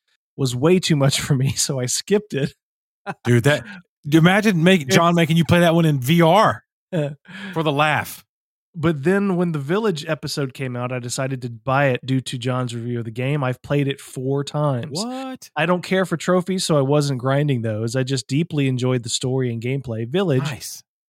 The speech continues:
Speaker 1: and this podcast is what made me a fan of the series. I went, I
Speaker 2: That's
Speaker 1: even went
Speaker 2: what's up.
Speaker 1: back, I went, I even went back and played R E seven and loved it. It was more intense than Village, but I managed to power through and finish the game. Dude, that,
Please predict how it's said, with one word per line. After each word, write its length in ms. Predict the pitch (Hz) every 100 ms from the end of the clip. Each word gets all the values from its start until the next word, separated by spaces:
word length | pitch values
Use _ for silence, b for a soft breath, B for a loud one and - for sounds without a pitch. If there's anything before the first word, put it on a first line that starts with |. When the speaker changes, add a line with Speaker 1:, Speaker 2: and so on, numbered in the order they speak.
| _ 165
Speaker 1:
and 240 | 170 202
this 140 | 170
podcast 500 | - 147 123 127 123 127
is 80 |
what 180 | 120 127
made 180 | 131 135
me 100 | 127
a 40 | 117
fan 260 | 131 127
of 80 | 120
the 80 | 117
series. 380 | - 131 151 139
I 40 |
went, 260 | 123 135 -
I 60 | 131
Speaker 2:
That's 160 | 151 185
Speaker 1:
even 100 | 185
went 80 | 170
Speaker 2:
what's 40 | 139
up. 40 |
Speaker 1:
back, 260 | 143 143 143 - _ _ _ _ -
I 40 |
went, 220 | 135 165 175
I 60 | 147
even 240 | 175 190
went 120 | 170
back 220 | 151 151 147
and 120 | 131
played 320 | - 143 139
R 220 | 131 131
E 100 | 131
seven 400 | 127 - 160 135
and 120 | 127
loved 280 | 123 131 123
it. 100 | 113
It 60 | 120
was 140 | 120
more 200 | 127 143
intense 360 | 151 - 156 -
than 120 | 139
Village, 340 | 131 135 139 127
but 100 | 123
I 60 | 120
managed 460 | 123 123 127 123
to 80 | - -
power 340 | 135 127 131
through 300 | - 123 123
and 100 | 120 _
finish 260 | 127 120 -
the 80 |
game. 240 | 117 120 110
Dude, 160 | 117 113
that, 160 | 117